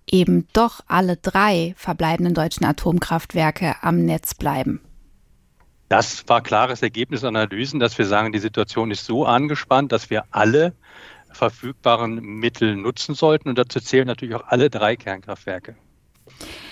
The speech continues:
Speaker 1: Jetzt gibt es beim Gas ja relativ konkrete Pläne, was geschieht, wenn zu wenig Gas da ist, wenn wir in eine Mangellage geraten, der Verbrauch nicht mehr gedeckt werden kann. Wie ist das beim Strom? Gibt's da sowas wie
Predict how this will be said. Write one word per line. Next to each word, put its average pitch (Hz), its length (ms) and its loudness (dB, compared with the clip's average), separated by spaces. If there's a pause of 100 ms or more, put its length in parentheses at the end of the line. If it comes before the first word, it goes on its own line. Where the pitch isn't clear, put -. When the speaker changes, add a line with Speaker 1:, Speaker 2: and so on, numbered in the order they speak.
(320)
Speaker 1:
Jetzt - 180 -2
gibt 240 160 0
es 269 300 -2
beim 190 240 4
Gas 170 320 0
ja 254 140 2
relativ 226 380 0
konkrete 208 420 0
Pläne, 185 340 2
was 170 160 0
geschieht, - 360 -2
wenn 175 160 2
zu 185 340 0
wenig 185 400 4
Gas 165 300 0
da 170 180 0
ist, 170 100 -4
wenn 175 140 0
wir 170 160 0
in 165 120 -2
eine 175 200 2
Mangellage 170 800 2
geraten, 147 600 -4
der 160 120 0
Verbrauch 185 540 0
nicht 196 200 0
mehr 175 140 0
gedeckt - 400 -4
werden 214 280 2
kann. 226 280 2 (640)
Wie 190 140 2
ist - 200 0
das 269 160 2
beim 247 320 2
Strom? - 800 0
Gibt's - 320 -6
da 180 240 2
sowas 254 480 0
wie 226 240 2